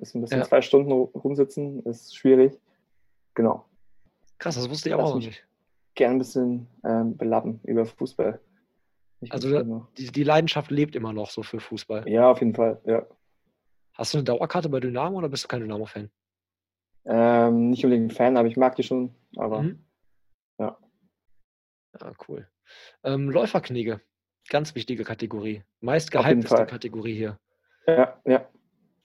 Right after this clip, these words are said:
Speaker 2: Was würdest du gerne abschaffen? Oder
Speaker 1: Ich
Speaker 2: was
Speaker 1: hab
Speaker 2: würdest du gerne einführen?
Speaker 1: Ich hab zwei Punkte, ganz wichtig. Ähm, der erste wär,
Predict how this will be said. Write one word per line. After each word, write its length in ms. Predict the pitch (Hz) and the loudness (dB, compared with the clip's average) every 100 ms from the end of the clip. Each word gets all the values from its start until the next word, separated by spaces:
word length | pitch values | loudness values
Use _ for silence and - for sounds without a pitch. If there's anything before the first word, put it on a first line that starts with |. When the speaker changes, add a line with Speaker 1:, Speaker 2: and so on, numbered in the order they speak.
| _ _ _ _ | _ _ _ _
Speaker 2:
Was 260 | 113 127 | -6 -4
würdest 220 | 143 135 131 | -4 -4 -4
du 60 | |
gerne 260 | 127 127 131 | -4 -2 -2
abschaffen? 500 | - - 110 110 101 _ _ _ | -4 -6 -8 -12 -18 _ _ _
Oder 120 | 113 117 | -6 0
Speaker 1:
Ich 60 | |
Speaker 2:
was 60 | 131 | 2
Speaker 1:
hab 40 | 127 | 0
Speaker 2:
würdest 160 | - | -4
du 40 | 127 | -2
gerne 200 | 127 143 | 0 2
einführen? 540 | 143 151 - 117 104 _ _ _ _ _ | 0 0 -2 -4 -6 _ _ _ _ _
Speaker 1:
Ich 80 | - | -6
hab 100 | 113 | -6
zwei 180 | - 131 | 4 4
Punkte, 460 | 120 143 139 107 - | 6 2 2 0 0
ganz 240 | 127 120 | -2 0
wichtig. 360 | 135 147 143 - | 0 0 0 2
Ähm, 360 | 127 127 120 - _ _ _ _ _ - - | 4 4 2 -4 _ _ _ _ _ -20 4
der 80 | 127 | 6
erste 280 | 131 - 127 | 6 6 8
wär, 280 | 127 127 | 8 8